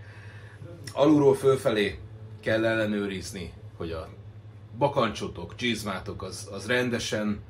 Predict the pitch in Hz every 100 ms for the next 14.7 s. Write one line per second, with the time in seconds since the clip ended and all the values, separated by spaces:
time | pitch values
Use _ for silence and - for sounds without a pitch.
0 | - - 113 113 110 101 120 117 95 92
1 | - - - - - - 90 90 117 107
2 | 104 104 101 101 - - - 123 107 101
3 | 87 87 85 110 131 135 127 123 113 135
4 | 127 101 101 80 101 92 98 - 117 107
5 | 110 113 110 104 107 113 110 117 113 107
6 | 107 95 92 90 87 87 87 - - -
7 | - - - - - - 120 127 131 139
8 | - 127 104 107 113 117 117 120 120 127
9 | 123 135 - 110 95 98 98 - - -
10 | - 98 98 127 120 117 104 107 101 90
11 | 95 107 101 - 110 - 98 90 92 -
12 | - - - - - 120 131 120 120 127
13 | - - - - 147 135 117 117 110 107
14 | 123 110 113 110 110 107